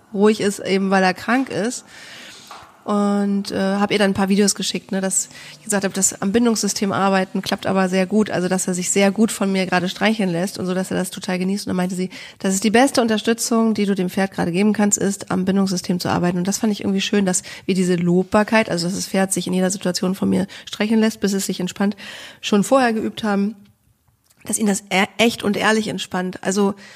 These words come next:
ich glaube, es gab in meiner Vergangenheit auch schon sicherlich Jahre, auch mit Clini, da wär, dem wär's egal gewesen. Also sicherlich nicht total egal, aber den, ob ich da jetzt gewesen wäre und gestreichelt hätte oder nicht, es hätte nichts geändert. Und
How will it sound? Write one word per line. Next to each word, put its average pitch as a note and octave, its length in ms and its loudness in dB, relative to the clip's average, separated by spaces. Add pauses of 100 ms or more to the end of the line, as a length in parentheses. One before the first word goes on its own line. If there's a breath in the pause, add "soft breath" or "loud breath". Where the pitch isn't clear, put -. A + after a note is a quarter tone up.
(160 loud breath)
ich - 80 -20
glaube, G#3 180 4
es G#3+ 100 2
gab G3+ 260 0
in G#3 140 0
meiner F#3+ 440 2
Vergangenheit G#3+ 580 0
auch G3+ 160 0
schon G3+ 300 -2
sicherlich G#3 420 -2
Jahre, G3+ 600 2
auch - 140 -4
mit G#3 120 0
Clini, A#3+ 460 2 (440 loud breath)
da G3 180 0
wär, G3+ 100 0
dem G3 180 2
wär's A3 140 2
egal G3+ 260 2
gewesen. F#3 440 0 (160)
Also F#3 240 -2
sicherlich G3 360 -4
nicht G3 200 -10
total C4+ 300 -4
egal, A#3+ 420 -2
aber F#3+ 180 -4
den, G3+ 220 -6 (500)
ob F#3+ 140 4
ich G3+ 60 2
da G#3+ 80 2
jetzt G3 160 0
gewesen A#3 280 4
wäre A3 120 6
und F#3+ 80 2
gestreichelt G#3+ 340 2
hätte G3+ 140 2
oder F3+ 160 2
nicht, G#3 220 2
es - 260 -4 (160)
hätte G3 240 2
nichts F#3+ 200 2
geändert. G#3 340 2
Und F#3 200 -2